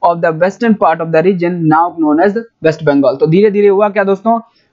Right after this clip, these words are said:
फिफ्टीन century तक आते आते बंगाली group के जो dialect थे दोस्तों, जो भी लोग बंगाली बुला, बुला, बोलते थे दोस्तों, ये came to be united by common literary language। तो ये तो दोस्तों,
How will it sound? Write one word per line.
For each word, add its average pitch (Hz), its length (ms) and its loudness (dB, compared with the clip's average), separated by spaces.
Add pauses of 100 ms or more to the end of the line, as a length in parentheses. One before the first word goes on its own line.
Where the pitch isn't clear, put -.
फिफ्टीन 247 400 0
century 208 360 0
तक 202 240 -2
आते 190 240 -2
आते 160 380 -2 (140)
बंगाली 185 580 0
group 208 220 0
के 214 160 0
जो 196 120 2
dialect 190 440 -2
थे 175 80 0
दोस्तों, 151 380 -4
जो 165 120 4
भी 202 120 4
लोग 202 180 2
बंगाली 165 360 -2
बुला, 156 200 -2 (140)
बुला, 156 200 2 (180)
बोलते 175 420 -2
थे 190 120 -4
दोस्तों, 175 320 -2
ये 185 420 2 (440)
came 233 160 2
to 233 140 -4
be 226 120 0 (100)
united 208 380 2
by 196 200 0
common 196 480 -2
literary 202 440 0
language। 156 300 2
तो 156 220 0
ये 185 100 4
तो 196 280 0
दोस्तों, 196 400 0